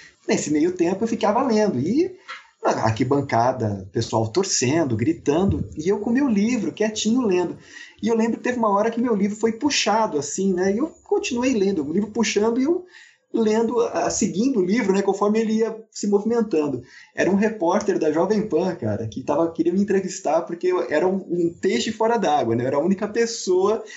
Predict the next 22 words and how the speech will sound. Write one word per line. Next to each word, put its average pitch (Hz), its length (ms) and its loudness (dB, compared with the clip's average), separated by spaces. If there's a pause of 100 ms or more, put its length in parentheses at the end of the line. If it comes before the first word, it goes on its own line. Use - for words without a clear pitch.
(180)
que 202 100 -4
tava 160 320 0
naquela 180 340 0
arquibancada 185 880 0
fazendo 160 380 -4
aquela 196 260 0
al-, 180 220 0
algaz-, 151 380 0
com - 140 -8
o 135 60 -4
pessoal 156 420 0
fazendo 170 160 0
aquela 160 180 0
algazarra, 156 720 0 (400)
e 165 80 -2
eu 180 120 0
tava 180 300 0
lendo 180 460 0
um 220 120 0
livro, 151 440 -2
né, 110 140 2
cara? 101 280 -12